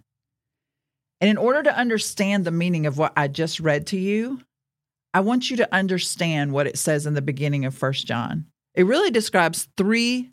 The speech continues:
different types of people. The first person is described in First John six through s-, one, six through seven.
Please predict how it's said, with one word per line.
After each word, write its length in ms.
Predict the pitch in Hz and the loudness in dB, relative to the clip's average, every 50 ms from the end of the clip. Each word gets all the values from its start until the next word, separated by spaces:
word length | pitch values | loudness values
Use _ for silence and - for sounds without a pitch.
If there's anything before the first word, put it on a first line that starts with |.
| _ _ _ | _ _ _
different 440 | - 196 185 185 175 160 131 - - | 0 0 2 0 -2 -4 -4 -4 -2
types 280 | - 165 143 - - | -2 0 0 0 -2
of 100 | 165 143 | -4 -2
people. 380 | - 147 131 135 - - - - - _ _ _ _ _ _ _ _ _ _ _ - | -2 -4 -4 -6 -8 -12 -14 -14 -16 _ _ _ _ _ _ _ _ _ _ _ 0
The 100 | 160 185 | 0 0
first 360 | - - 302 403 466 - - | 2 4 4 2 4 2 0
person 560 | - 196 165 151 - - 160 151 151 156 151 - | 0 0 0 0 0 -2 -2 0 0 -2 -2 -2
is 140 | 175 165 | -2 -2
described 460 | 170 175 165 - - 180 165 160 156 160 | -2 -4 -6 -2 0 2 2 2 2 -2
in 80 | 156 | -2
First 280 | 147 - 156 151 151 - | -2 0 -2 -2 0 -2
John 160 | 156 147 147 | -2 -2 -2
six 300 | 147 - 151 - - - | -2 -2 -4 -4 -6 -8
through 160 | - - 151 | -4 -4 -4
s-, 440 | 143 - - - - - - - - - | -4 -4 -6 -10 -12 -10 -8 -8 -6 -2
one, 260 | 165 185 190 185 185 | 0 2 2 2 0
six 280 | 175 - 175 - - - | 0 -2 -4 -4 -4 -4
through 120 | 156 147 | -4 -4
seven. 400 | - - 135 131 - - - - | -2 -2 -2 -2 -2 -4 -8 -10